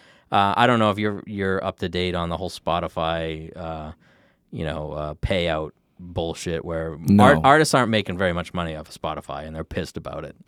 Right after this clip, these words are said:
Speaker 2: Okay.
Speaker 1: Uh, so Tidal, y-, they will get a cut. Uh, they will make more money than they would if it was on Spotify. So a lot of 'em might pull their libraries if this thing becomes successful and stick 'em on Tidal
Speaker 2: Ah.
Speaker 1: exclusively.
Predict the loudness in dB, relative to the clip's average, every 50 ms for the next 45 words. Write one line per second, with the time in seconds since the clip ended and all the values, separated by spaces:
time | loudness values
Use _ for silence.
0 | 4 4 6 6 6 4 4 2 2 2 2 2 2 0 -2 -4 -4 -2 0 0
1 | 0 4 4 4 6 4 4 2 2 0 0 -4 -10 _ _ _ _ _ _ _
2 | _ _ _ -10 -10 -10 -6 2 4 4 4 6 6 6 6 6 4 2 0 -2
3 | -4 -4 -4 -4 -4 -4 -8 _ _ _ _ _ _ _ _ _ _ _ _ _
4 | _ _ _ _ _ _ -4 -4 -2 -2 0 0 0 0 0 0 0 -2 -2 -6
5 | -12 -16 -12 -8 0 2 4 4 4 4 2 2 2 2 0 -2 -4 -4 -4 -4
6 | -4 -2 -2 -4 -4 -4 -8 -8 -8 -8 -6 -8 -8 -8 -4 -2 0 0 0 -2
7 | -2 -6 -6 -4 -4 -2 -2 -2 -4 -6 _ _ _ -20 -20 -20 -10 _ 2 4
8 | 6 6 4 4 4 2 2 4 2 2 2 0 2 2 4 4 4 4 4 6
9 | 6 6 6 6 4 4 0 0 0 -2 -4 -6 -4 -4 -4 -4 -2 -4 -4 -4
10 | -4 -2 -2 -2 -2 -4 -8 -2 0 0 0 0 -2 -4 -6 -4 -4 -6 -6 -6
11 | -6 -6 -6 -4 -4 -4 -4 0 0 2 2 2 2 2 2 2 4 4 4 6
12 | 6 6 6 6 4 2 -2 -4 -8 -8